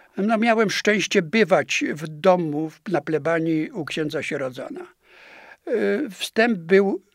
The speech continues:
do każdego pokoju. Tam się czułem jak, to znaczy każdy się tam czuł jak, jak u siebie w domu. Jak się chciało herbatkę czy kawę, a to tam stoi czajniczek i, i proszę sobie zrobić, albo sam ksiądz prałat robił, to też tak,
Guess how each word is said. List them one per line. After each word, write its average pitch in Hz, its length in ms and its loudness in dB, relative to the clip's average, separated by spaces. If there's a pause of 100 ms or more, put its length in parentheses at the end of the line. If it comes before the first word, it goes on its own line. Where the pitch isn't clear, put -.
(640)
do 196 180 -6
każdego 170 460 -2
pokoju. - 480 -8 (760)
Tam 262 180 2
się 220 160 0
czułem 202 360 2
jak, 175 280 2 (180)
to 190 120 0
znaczy 170 280 0
każdy 127 280 2
się - 120 -6
tam 131 160 -6
czuł 180 200 -4
jak, 151 260 -2
jak 165 240 -2
u 185 60 -2
siebie 170 320 -2
w 151 80 -14
domu. 131 340 -4 (360)
Jak 196 200 4
się 190 160 -2
chciało 185 320 2
herbatkę 175 500 2
czy 170 120 -2
kawę, 190 320 2 (200)
a 202 120 2
to 196 140 -2
tam 170 440 -4 (200)
stoi 123 380 -4
czajniczek 156 540 -4
i, 180 320 -6
i 156 80 -6
proszę 160 300 -4
sobie 151 160 -6
zrobić, 185 280 -4
albo 185 260 2
sam - 240 -2
ksiądz - 240 -10
prałat 208 300 -4
robił, 208 300 -6
to - 100 -4
też 175 220 -6
tak, - 140 -12